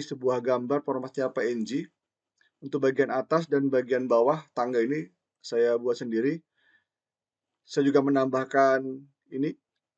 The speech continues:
eh, bendera di kanan kirinya. Ini juga formatnya P N G. Bagaimana cara mendapatkan desain backdrop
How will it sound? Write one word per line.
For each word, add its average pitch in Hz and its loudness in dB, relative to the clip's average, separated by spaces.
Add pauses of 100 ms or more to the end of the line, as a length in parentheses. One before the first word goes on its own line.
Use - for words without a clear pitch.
(140)
eh, 135 2
bendera 135 2 (1200)
di 123 -6
kanan 131 -4
kirinya. 135 -2 (460)
Ini 139 0
juga 131 0
formatnya 131 -4
P - -8 (140)
N 120 -6
G. 160 -6 (2250)
Bagaimana 185 6
cara 202 4
mendapatkan 190 4
desain 165 4
backdrop 156 6